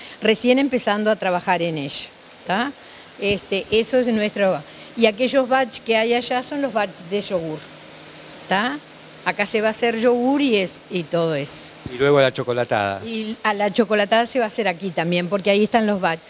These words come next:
Speaker 1: Se los muestro de afuera que no están en funcionamiento. Van a ver obra ahora, pero es importante.
Speaker 2: Están.
Speaker 1: Ven. Esa es la lavadora de botella que todavía la estamos poniendo a punto. ¿Ah?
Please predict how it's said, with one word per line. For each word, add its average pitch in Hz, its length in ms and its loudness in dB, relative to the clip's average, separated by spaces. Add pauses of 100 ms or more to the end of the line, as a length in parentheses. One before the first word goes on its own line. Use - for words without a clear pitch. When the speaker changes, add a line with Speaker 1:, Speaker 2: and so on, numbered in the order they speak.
(220)
Speaker 1:
Se 240 140 2
los 240 140 2
muestro 285 380 2
de 277 100 4
afuera 285 360 2
que 269 120 -2
no 233 100 2
están 254 400 0
en 254 100 0
funcionamiento. 202 720 0
Van 214 140 2
a 233 80 2
ver 226 180 4
obra 185 360 0
ahora, 185 420 0 (100)
pero 160 320 0 (440)
es 202 180 0
importante. 175 520 0
Speaker 2:
Están. 120 280 -10
Speaker 1:
Ven. 190 140 -10 (580)
Esa 254 220 2
es 311 40 4
la 277 140 6
lavadora 240 460 6
de 240 100 6
botella 294 480 4
que 294 100 0
todavía 247 680 6 (300)
la 233 80 6
estamos 254 320 2
poniendo 247 420 4
a 220 60 4
punto. 196 460 0 (1300)
¿Ah? 214 240 0